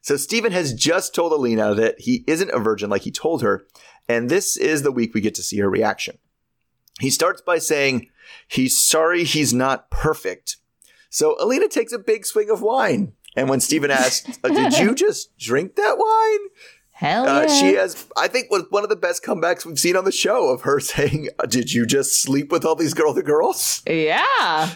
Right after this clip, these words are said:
Speaker 2: Go
Speaker 1: <laughs> So
Speaker 2: Alina.
Speaker 1: so anyway, mostly Steven just sits there making a dumb face, just the
Speaker 2: Mm-hmm.
Speaker 1: dumbest face, as she lays into him for being a total hypocrite.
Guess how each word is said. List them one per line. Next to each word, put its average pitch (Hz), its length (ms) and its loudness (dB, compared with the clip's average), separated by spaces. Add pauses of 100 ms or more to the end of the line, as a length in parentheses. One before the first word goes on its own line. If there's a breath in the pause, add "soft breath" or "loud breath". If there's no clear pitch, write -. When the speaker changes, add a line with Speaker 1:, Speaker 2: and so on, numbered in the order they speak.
(140)
Speaker 2:
Go 226 160 -2
Speaker 1:
<laughs> 392 120 0
So - 120 0
Speaker 2:
Alina. 180 460 0 (280 loud breath)
Speaker 1:
so 202 140 -2
anyway, 208 220 4
mostly 226 360 0
Steven 170 320 0
just 139 180 -2
sits 147 180 -2
there 131 140 2
making 123 440 0
a 107 220 0 (460)
dumb 127 460 0
face, - 580 -2
just 165 380 0
the 160 80 2
Speaker 2:
Mm-hmm. 147 240 -2 (180)
Speaker 1:
dumbest 131 480 -2
face, 104 400 0 (560 loud breath)
as 120 180 0
she 160 180 0
lays 143 260 0
into 120 160 0
him 110 180 0
for 117 100 0
being 107 440 0 (100)
a - 80 -2
total - 320 -6
hypocrite. - 420 -4